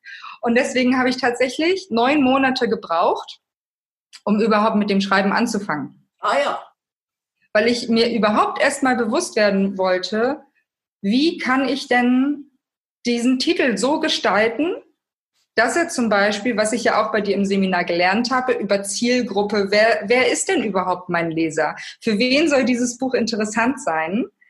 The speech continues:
Speaker 1: Und das war mir vorher gar nicht klar, dass das so essentiell wichtig ist. Und das ist natürlich wichtig für den Titel gewesen.
Speaker 2: Mhm.
Speaker 1: Und für mich persönlich war es aber wichtig, dass ich für mich diesen Titel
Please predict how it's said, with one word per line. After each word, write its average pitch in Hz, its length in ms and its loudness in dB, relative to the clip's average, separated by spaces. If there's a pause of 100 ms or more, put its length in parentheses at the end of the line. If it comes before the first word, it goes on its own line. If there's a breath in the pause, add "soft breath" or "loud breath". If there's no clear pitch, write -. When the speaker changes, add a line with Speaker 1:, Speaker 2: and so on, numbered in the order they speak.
(540 soft breath)
Speaker 1:
Und 226 420 0 (920)
das 214 180 0
war 254 100 2
mir 247 140 2
vorher 208 300 2
gar 202 140 2
nicht 202 160 -2
klar, 294 200 2
dass 208 200 -2
das 214 180 -4
so 214 100 -2
essentiell 196 520 0
wichtig 220 340 -2
ist. - 160 -4
Und 202 160 2
das 277 140 4
ist 262 140 -2
natürlich 233 440 0
wichtig 247 340 -2
für 220 80 -2
den 196 160 2
Titel 311 320 2
gewesen. 156 640 -6 (220 loud breath)
Speaker 2:
Mhm. 175 180 -12
Speaker 1:
Und 202 160 2
für 220 80 2
mich 220 220 0
persönlich 262 680 2
war 240 140 4
es 240 120 2
aber 214 320 0
wichtig, 240 420 -4
dass 202 160 -2
ich - 160 -6
für 220 80 -2
mich 247 300 0
diesen 202 340 0
Titel 277 460 0